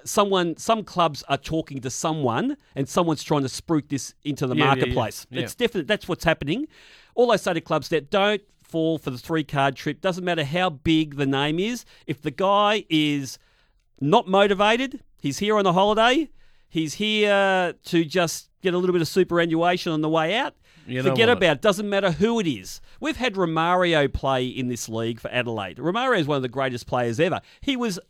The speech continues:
Speaker 1: hopeless when he came here because
Speaker 2: Mm.
Speaker 1: he was overweight, not interested. He was here for a party. Ronaldinho,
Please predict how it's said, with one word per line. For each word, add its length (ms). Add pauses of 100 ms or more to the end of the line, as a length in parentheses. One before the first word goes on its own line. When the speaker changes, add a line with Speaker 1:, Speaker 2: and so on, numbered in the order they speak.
(400)
Speaker 1:
hopeless 440
when 100
he 80
came 260
here 200
because 200
Speaker 2:
Mm. 20
Speaker 1:
he 60
was 100
overweight, 580 (280)
not 200
interested. 440
He 80
was 100
here 120
for 140
a 40
party. 400 (440)
Ronaldinho, 840